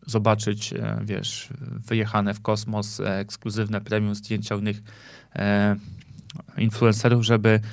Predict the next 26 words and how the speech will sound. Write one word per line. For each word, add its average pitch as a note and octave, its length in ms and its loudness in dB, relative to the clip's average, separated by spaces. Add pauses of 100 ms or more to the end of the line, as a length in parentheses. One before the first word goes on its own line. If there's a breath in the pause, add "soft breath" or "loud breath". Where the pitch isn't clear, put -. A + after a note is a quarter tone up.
żeby A#2 200 0
samemu A#2 380 6
siebie G#2+ 260 0
się G#2+ 140 0
zmotywować, G#2 720 0
żeby G2+ 180 0
pociągnąć G#2+ 540 0
ten G2+ 120 -4
swój G#2 200 -6
status - 320 -6
społeczny, - 540 -6
tak? A2 260 -4 (600 loud breath)
Więc C3+ 160 -2
to E3+ 120 -2
zawsze D#3+ 340 2
wyjdzie D3+ 340 2
o-, C#3 200 2 (460)
wychodzi C3 420 0
od A#2+ 140 2
ludzi, C3+ 320 2
od B2+ 100 0
tego, B2 220 0
czego B2 260 0
oni C#3+ 180 0
pragną B2+ 420 -2
i, C3+ 380 -4